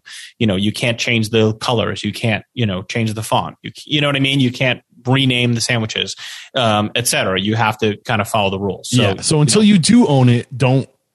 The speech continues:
Speaker 2: get too creative.
Speaker 1: Right. Until you, uh, you
Speaker 2: Yeah.
Speaker 1: know, if you were to buy, now, if you buy the whole franchise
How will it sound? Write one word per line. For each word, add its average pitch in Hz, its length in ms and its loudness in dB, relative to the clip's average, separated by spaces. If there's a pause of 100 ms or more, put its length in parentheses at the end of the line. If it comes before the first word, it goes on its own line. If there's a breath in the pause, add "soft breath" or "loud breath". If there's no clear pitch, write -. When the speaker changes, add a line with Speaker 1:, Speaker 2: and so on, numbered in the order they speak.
Speaker 2:
get 110 380 -4
too 110 180 0
creative. 90 600 -8
Speaker 1:
Right. 135 200 0
Until 127 280 2
you, 160 200 4
uh, 127 100 0
you 160 80 0
Speaker 2:
Yeah. 156 60 0
Speaker 1:
know, 107 140 2
if 117 120 -2
you 170 100 6
were 190 80 4
to 160 60 0
buy, 151 340 0 (220 loud breath)
now, 165 140 2
if 147 120 -2
you 185 80 4
buy 160 320 0
the 147 100 0
whole 160 280 2
franchise 165 800 -2